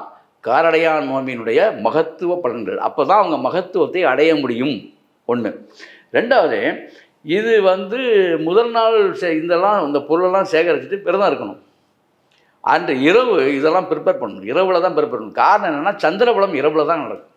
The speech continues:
அம்மனை வணங்குவது, அம்மன் கோவிலுக்கு செல்வது, அம்மனுடைய அருளாசிகளை பெறணும்னு நினைக்கக்கூடிய எல்லோருக்குமே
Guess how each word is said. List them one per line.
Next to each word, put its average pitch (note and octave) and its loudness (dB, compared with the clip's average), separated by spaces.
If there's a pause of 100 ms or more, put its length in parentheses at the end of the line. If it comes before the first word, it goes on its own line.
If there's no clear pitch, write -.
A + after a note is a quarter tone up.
(720)
அம்மனை G3 0
வணங்குவது, E3 0 (580)
அம்மன் G3 -4
கோவிலுக்கு F3 0
செல்வது, D#3 2
அம்மனுடைய F3 0
அருளாசிகளை F3 2
பெறணும்னு D3+ -4
நினைக்கக்கூடிய D3+ -2
எல்லோருக்குமே D3 0